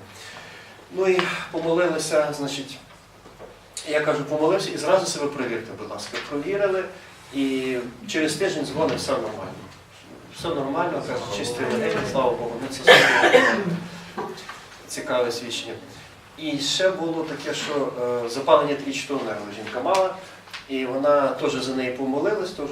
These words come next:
так трошки давно було, але вона перезвонила, підтвердила, от з який час, каже, все нормально, от з того часу ніяких приступів, нічого нема, це страшні болі, це дуже сильно болить. От.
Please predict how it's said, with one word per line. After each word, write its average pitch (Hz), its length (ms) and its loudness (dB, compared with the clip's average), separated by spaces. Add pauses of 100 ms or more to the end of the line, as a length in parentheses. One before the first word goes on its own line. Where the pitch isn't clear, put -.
так 117 180 -4
трошки 123 300 -8
давно 131 300 0
було, 170 240 2
але 139 140 8
вона 151 180 6
перезвонила, 151 680 4
підтвердила, 160 680 2
от 143 120 -2
з - 420 -14
який 135 240 -2
час, 170 280 -2
каже, 135 200 -4
все - 140 -8
нормально, 143 500 -2
от 117 60 -4
з 117 40 -10
того 120 240 -6
часу 135 300 -2 (100)
ніяких 117 260 -8 (100)
приступів, 135 480 -8 (280)
нічого 127 280 -4
нема, 127 160 -2
це 131 100 -6
страшні 139 380 -6
болі, 107 240 -6
це 107 220 -12
дуже 110 120 -12
сильно 107 300 -8 (120)
болить. 143 240 -6 (560)
От. 120 220 -6